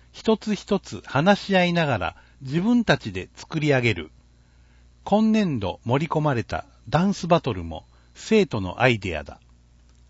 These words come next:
中でもリーダーズがチームになって踊るショーケースは大会の見せ場。練習を通して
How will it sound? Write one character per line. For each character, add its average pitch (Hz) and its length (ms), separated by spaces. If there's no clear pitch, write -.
中 170 300
で 113 120
も 87 220
リ 190 240
ー - 20
ダ 98 180
ー 90 40
ズ 90 120
が 78 200
チ - 180
ー 208 120
ム 139 100
に 110 120
な 139 120
っ - 40
て - 180
踊 85 360
る 87 60
シ - 180
ョ 220 160
ー - 20
ケ 175 220
ー 107 40
ス - 180
は 82 200
大 185 240
会 170 280
の 151 100
見 147 120
せ 131 160
場。 107 180
練 214 240
習 202 260
を 185 120
通 160 260
し - 140
て - 220